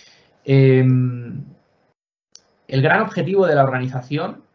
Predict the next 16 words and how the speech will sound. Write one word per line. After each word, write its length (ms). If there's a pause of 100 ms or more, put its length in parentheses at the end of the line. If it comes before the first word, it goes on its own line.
(360)
es 140
la 100
democratización 800
de 80
la 120
ciencia 680
y 80
de 100
la 120
cultura, 540 (100)
del 200
acceso 340
universal 480
al 120
patrimonio 760
cultural. 500